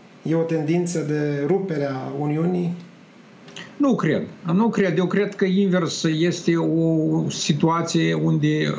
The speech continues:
Speaker 2: Uniunea Europeană trebuie și poate să se consolideze. Ceea ce pot să o spun cu certitudine ca un observator și un participant la multe procese în Uniunea Europeană,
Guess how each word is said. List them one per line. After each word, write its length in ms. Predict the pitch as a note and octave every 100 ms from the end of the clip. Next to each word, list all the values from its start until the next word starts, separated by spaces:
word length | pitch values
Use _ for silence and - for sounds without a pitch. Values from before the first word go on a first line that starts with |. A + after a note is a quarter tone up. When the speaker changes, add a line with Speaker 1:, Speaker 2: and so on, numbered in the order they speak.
| C#3+ D3
Speaker 2:
Uniunea 320 | D#3+ D#3 D#3
Europeană 400 | C#3+ C3+ D3+ C#3+
trebuie 360 | D3 C#3 C#3+
și 160 | C3+ -
poate 240 | D#3 C#3
să 60 | -
se 100 | - -
consolideze. 680 | B2+ D3 C#3 C3 C#3 G2 - - - - -
Ceea 220 | - F3 F3+
ce 280 | - - -
pot 180 | G3 G3
să 80 | F#3+
o 60 |
spun 380 | - - F#3+ F3+
cu 100 | -
certitudine 880 | - E3 - D#3 - D#3 C3+ C#3 C3
ca 160 | C3+ C3+
un 300 | C#3 C3+ C3+ C#3
observator 880 | D3 D3 D3+ C#3+ C#3+ C#3+ E3 B2 F#2 - - - - - -
și 100 | D#3
un 100 | C3+
participant 800 | D3 C3+ - C3 - E3+ E3 C#3+
la 100 | C3+
multe 300 | E3+ F3+ D3
procese 840 | D3+ C3+ - C#3+ A#2+ - G2 A2+
în 140 | B2 C#3 C#3 C#3+
Uniunea 340 | D3 D3+ C#3+
Europeană, 680 | C3 B2+ B2 B2 G2+ A2+